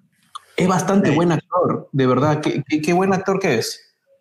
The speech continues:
Speaker 1: Es esta, siento que es este, este hombre, eh, que, que basi-,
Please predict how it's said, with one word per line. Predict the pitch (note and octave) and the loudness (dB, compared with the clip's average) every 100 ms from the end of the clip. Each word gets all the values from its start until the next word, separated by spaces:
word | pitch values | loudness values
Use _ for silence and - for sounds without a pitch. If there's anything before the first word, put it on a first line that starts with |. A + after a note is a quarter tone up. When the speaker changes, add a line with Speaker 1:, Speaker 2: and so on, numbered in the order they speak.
| _ - _ | _ -20 _
Speaker 1:
Es | - E3 E3+ | -2 0 2
esta, | F3+ - F3 D#3+ A2+ - | 0 2 2 2 2 -2
siento | C3+ F3 E3 | -2 0 0
que | E3 | 0
es | D#3+ | 0
este, | E3 E3 E3+ D3+ C#3+ | 0 0 0 2 0
este | C#3+ E3+ | 0 0
hombre, | E3 E3 E3 D#3+ D3 B2 - - - - _ - | 2 2 2 2 2 0 -4 -12 -20 -20 _ -4
eh, | B2+ A#2 A2+ G#2 - - - | 0 2 2 0 -4 -8 -10
que, | - B2+ F#2+ - | -2 0 0 -2
que | B2 | -4
basi-, | A#2+ G#2 C#3+ E3 | -2 -2 0 -2